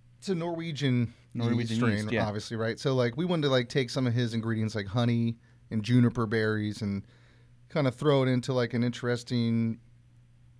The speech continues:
Speaker 1: hop profile that we usually use. And then we used, like, a, a Norwegian yeast strain, which was fitting considering. And it came out really nice.
Speaker 2: Yeah.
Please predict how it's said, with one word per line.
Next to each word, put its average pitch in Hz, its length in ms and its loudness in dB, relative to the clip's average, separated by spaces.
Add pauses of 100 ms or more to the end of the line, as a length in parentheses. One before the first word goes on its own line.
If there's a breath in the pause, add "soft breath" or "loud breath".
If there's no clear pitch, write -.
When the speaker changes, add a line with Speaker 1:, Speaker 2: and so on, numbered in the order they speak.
(600)
Speaker 1:
hop 131 320 -2
profile 117 460 0
that 113 100 -4
we 117 120 -2
usually 127 380 -4
use. 139 400 -6 (420)
And 117 140 -2
then 117 140 2
we 117 80 2
used, 117 260 -2
like, 113 200 -2
a, 110 220 -2 (280)
a 117 60 -8
Norwegian 107 460 -4
yeast 110 160 -8
strain, 101 200 -6
which 98 160 -10
was 120 120 -16
fitting 107 440 -4 (380)
considering. 101 540 -6 (1120 soft breath)
And 110 140 -4
it 110 60 -6
came 120 260 -4
out 117 140 -4
really 120 200 -4
nice. 143 400 -8
Speaker 2:
Yeah. 165 220 0